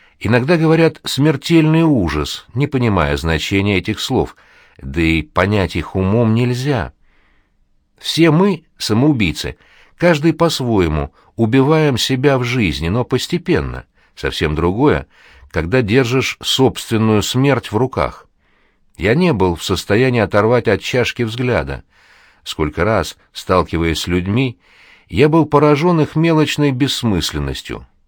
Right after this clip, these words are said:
Сколько раз просыпался ночью от выматывавшей душу тоски. Тогда почему мне не хочется уходить? Почему так трудно сделать последний шаг?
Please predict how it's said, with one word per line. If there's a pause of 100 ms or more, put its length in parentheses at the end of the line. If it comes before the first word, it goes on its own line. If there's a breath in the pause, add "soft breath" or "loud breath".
(140)
Сколько
раз
просыпался
ночью (360 soft breath)
от
выматывавшей
душу
тоски. (920)
Тогда
почему
мне
не
хочется
уходить? (240 soft breath)
Почему
так
трудно
сделать
последний
шаг?